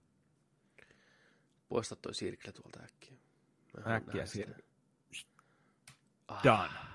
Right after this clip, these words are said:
Speaker 2: Mä zäppäsin sen pois sieltä.
Speaker 1: Niin on. Siinä.
Speaker 2: Kyllä. Oi, oi.
Speaker 1: Meillä rupeaa tulemaan kaksi tuntia tässä sopivasti täyteen, tämmönen hyvä kahden tunnin setti.
Speaker 2: Noniin, hyvä.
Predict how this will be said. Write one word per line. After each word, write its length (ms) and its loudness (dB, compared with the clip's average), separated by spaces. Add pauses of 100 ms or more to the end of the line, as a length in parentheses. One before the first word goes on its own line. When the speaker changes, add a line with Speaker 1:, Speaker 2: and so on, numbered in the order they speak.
(960)
Speaker 2:
Mä 200 4
zäppäsin 540 6
sen 180 -6
pois 260 -2
sieltä. 220 -8
Speaker 1:
Niin 200 -8
on. 120 -10 (1900)
Siinä. 440 8 (160)
Speaker 2:
Kyllä. 320 4 (840)
Oi, 260 6
oi. 240 8 (320)
Speaker 1:
Meillä 220 4
rupeaa 240 6
tulemaan 300 8 (400)
kaksi 340 8
tuntia 320 6
tässä 220 4
sopivasti 460 2
täyteen, 500 4
tämmönen 220 0
hyvä 160 4
kahden 360 2
tunnin 260 0
setti. 520 2 (600)
Speaker 2:
Noniin, 340 2 (480)
hyvä. 200 4